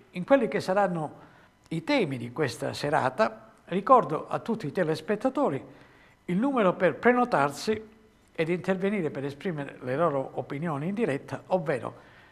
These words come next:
tre quattro sette zero uno zero uno cinque sei otto, ripeto, tre quattro sette zero uno zero uno cinque sei otto, ricordando agli stessi che potranno anche inviare messaggi tramite WhatsApp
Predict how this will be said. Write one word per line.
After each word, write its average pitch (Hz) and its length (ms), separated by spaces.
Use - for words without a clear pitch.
tre 202 200
quattro 196 400
sette - 540
zero 170 340
uno 147 400
zero 147 300
uno 156 320
cinque 131 380
sei 220 240
otto, 190 360
ripeto, 170 420
tre 175 200
quattro 160 320
sette 131 440
zero 147 320
uno 123 380
zero 135 280
uno 139 280
cinque 147 320
sei 247 160
otto, 269 340
ricordando 208 800
agli 185 240
stessi 277 420
che 156 120
potranno 135 640
anche 147 500
inviare 156 480
messaggi 123 680
tramite 165 420
WhatsApp 180 640